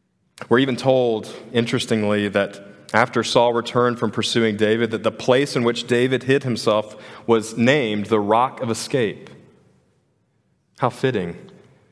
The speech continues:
It's not that that particular geographic location saved David, and so it was a rock to him, but it's symbolic of the fact that at that place,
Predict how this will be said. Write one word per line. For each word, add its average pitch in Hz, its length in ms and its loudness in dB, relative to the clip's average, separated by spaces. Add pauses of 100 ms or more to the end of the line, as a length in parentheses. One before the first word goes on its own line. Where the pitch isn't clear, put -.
(800)
It's 123 140 -4
not 139 180 4
that 120 140 0
that 127 200 4
particular 120 500 0
geographic 110 760 0
location 104 840 -2
saved 120 640 0
David, 101 500 0
and 92 100 -2
so 95 480 -2
it 120 160 -2
was 104 160 0
a 101 80 2
rock 95 380 0
to 95 120 -6
him, 90 320 -4
but 98 140 0
it's 101 140 -6
symbolic 110 640 0
of 101 100 -6
the - 60 -4
fact 104 340 0
that 120 200 -2
at 135 240 2
that 117 200 0
place, 107 400 -2